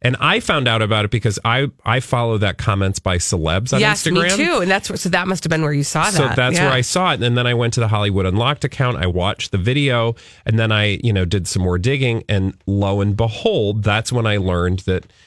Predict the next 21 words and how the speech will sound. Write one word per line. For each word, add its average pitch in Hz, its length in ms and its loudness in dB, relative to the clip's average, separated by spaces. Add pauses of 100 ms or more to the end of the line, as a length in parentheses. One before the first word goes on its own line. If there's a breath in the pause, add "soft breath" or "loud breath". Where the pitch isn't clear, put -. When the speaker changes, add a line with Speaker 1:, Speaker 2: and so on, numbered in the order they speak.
(200 soft breath)
Speaker 1:
you 110 80 2
know, 82 300 0
apparently 104 880 -2
this 98 320 -2
is 110 160 0
legit 151 840 0
and 127 160 0
their 135 140 0
relationship 143 760 0
has 123 240 0
gone 104 520 0
south. - 800 -4 (500 soft breath)
Um, 117 420 2 (400)
I'm 226 400 0
just 156 240 0
fascinated 117 680 0
by 107 140 0
the 110 80 0
fact 101 340 -2
that 104 200 -4
some 117 480 -2